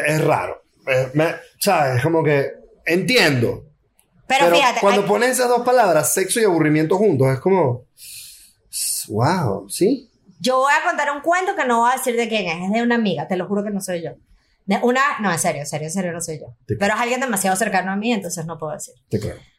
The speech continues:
Speaker 2: Eh, que estaban pintando, un amigo fue a acompañarla a pintar y mientras esperaban que se secara la pintura para la segunda, eh,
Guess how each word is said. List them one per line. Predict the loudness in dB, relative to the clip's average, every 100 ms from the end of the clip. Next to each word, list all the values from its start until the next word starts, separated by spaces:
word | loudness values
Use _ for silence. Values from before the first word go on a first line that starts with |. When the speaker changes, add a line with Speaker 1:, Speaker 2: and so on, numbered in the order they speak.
| -2
Speaker 2:
Eh, | 2 4 4 2 0 -6 _ _ _ _ -6
que | -4 0 0 0
estaban | 0 2 2 0 -6 -6
pintando, | -4 0 2 2 2 0 -2 -8 -20 _ -4
un | 0 0
amigo | 0 0 0
fue | 0 0
a | 2 2 0 0 0
acompañarla | -2 -2 0 2 2 2 2 0
a |
pintar | 0 0 0 0 0 -4 -6
y | -4 0
mientras | 0 0 0 -2
esperaban | -2 -2 0 2 0 0
que | -2
se | -2
secara | -2 -2 0
la | 0
pintura | -2 -2 0 0
para | 0
la | 0 -2
segunda, | -2 -2 -2 0 2 2 0 -4 -16 _
eh, | -2 2 2 2 0 0 -2 -2 -6